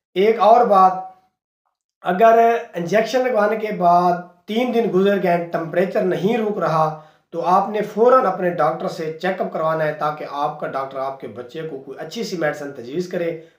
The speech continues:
ताकि आपके बच्चे के लिए, आपके लिए कोई मसाइल पैदा ना हो। इंशाअल्लाह ताला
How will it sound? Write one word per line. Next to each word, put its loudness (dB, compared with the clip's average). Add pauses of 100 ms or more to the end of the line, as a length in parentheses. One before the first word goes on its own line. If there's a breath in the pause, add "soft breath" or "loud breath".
ताकि -8
आपके -4
बच्चे -8
के -10
लिए, -8
आपके -8
लिए -8
कोई -12
मसाइल -12
पैदा -12
ना -16
हो। -8
इंशाअल्लाह 4
ताला 4